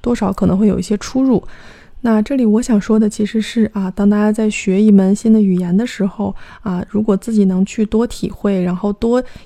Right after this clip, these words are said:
有一些自己理解这个新语言的方式，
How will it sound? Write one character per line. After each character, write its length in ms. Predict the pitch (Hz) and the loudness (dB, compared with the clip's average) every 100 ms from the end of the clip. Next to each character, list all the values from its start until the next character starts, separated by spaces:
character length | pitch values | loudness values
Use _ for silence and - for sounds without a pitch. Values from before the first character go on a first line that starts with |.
| - | -2
有 160 | 180 | 0
一 40 | 196 | 0
些 160 | 233 | -2
自 200 | 226 269 | -4 -6
己 180 | 247 185 | -2 0
理 220 | 175 190 | 0 0
解 280 | 220 214 156 - | 0 -2 -2 -6
这 140 | 208 | -6
个 100 | 196 | -4
新 240 | 202 240 240 | -2 2 2
语 80 | |
言 140 | 185 165 | 2 2
的 80 | 196 | -2
方 260 | - 240 | 0 -2
式， 300 | 269 - 202 | -2 -2 -4